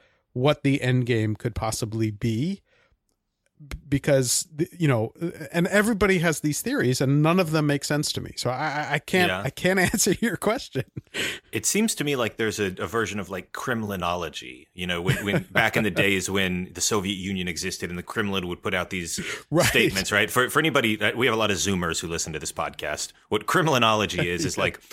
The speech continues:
Speaker 2: the Soviet Union will put out this statement about how the,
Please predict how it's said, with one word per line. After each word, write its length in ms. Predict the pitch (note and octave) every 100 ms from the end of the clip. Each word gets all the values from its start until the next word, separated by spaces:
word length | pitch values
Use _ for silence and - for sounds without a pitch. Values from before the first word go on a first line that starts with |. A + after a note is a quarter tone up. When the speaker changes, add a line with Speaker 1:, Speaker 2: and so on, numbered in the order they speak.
| - -
Speaker 2:
the 80 |
Soviet 320 | G#2 D#3+ C3+ C3
Union 220 | A#2+ A2+
will 80 | G#2
put 140 | A#2
out 120 | G#2
this 140 | G2 -
statement 340 | A#2 G#2+ G2
about 220 | F#2+ G2+
how 160 | G2 G2+
the, 320 | F2 F#2+ F2